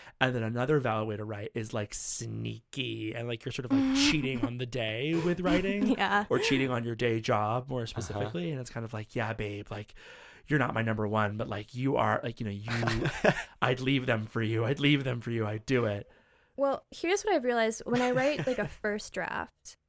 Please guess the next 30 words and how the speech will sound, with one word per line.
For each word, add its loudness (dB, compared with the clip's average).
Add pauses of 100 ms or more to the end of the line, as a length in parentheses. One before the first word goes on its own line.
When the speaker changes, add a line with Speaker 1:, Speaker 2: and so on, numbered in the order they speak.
(160)
Speaker 2:
that's -2
kind -6
of, -6
that -2
was -4
very -4
funny. -6 (260)
Um, 2
when 4
I 6
write, 4
like, 0
a -2
first -2
draft, -4 (240)
I'm, 0
that's 2
kind -2
of -2
the, -4
I'm 0
up, -4 (240)
like, -6
all -6
night, -10 (480)
like, -6
in -6
my -8
bed, -8 (300)
writing -6